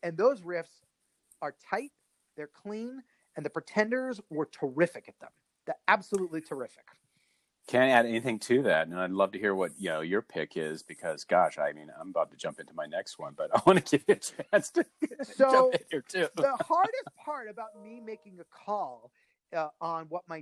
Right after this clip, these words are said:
Speaker 1: next pick is, is that, as I said,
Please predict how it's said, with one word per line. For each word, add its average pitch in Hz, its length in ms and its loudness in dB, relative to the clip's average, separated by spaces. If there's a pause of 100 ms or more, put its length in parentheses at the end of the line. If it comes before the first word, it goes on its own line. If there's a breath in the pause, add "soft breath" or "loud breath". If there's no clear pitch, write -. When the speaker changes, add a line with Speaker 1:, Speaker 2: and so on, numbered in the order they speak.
Speaker 1:
next 170 280 -14 (120)
pick 190 160 -10 (100)
is, 107 460 -16
is 143 240 -10
that, 151 300 -2 (1120)
as 196 180 0
I 214 100 -2
said, 175 340 -6